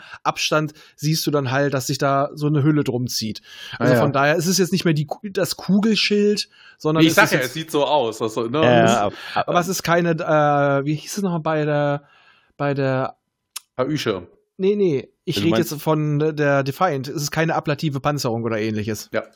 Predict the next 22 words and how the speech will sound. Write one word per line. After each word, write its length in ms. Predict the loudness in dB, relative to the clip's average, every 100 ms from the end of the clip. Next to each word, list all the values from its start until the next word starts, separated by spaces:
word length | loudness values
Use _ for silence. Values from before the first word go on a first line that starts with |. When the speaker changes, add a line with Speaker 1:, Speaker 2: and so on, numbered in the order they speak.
| _ 2
Speaker 3:
Ja, 100 | 2
es 120 | 2
ist 80 | -2
so 80 | 0
ein 100 | 2
Mischmasch 420 | 0 -2 -4 -2
draus, 180 | -4 -2
aber 160 | -4
tatsächlich 400 | -4 -2 -2 0
haben 160 | 0 0
die 220 | 2 0
die 140 | 0 -2
Schilde 320 | 0 2 2
so 220 | 2 0
bis 200 | 0 -4
dahin 300 | 2 2 2
auch 160 | 0 -4
so 140 | -2
ähnlich 340 | -2 0 0 0
dargestellt 600 | 0 0 -2 -4 -4 -2
halt, 180 | -4 -4
ne? 160 | -6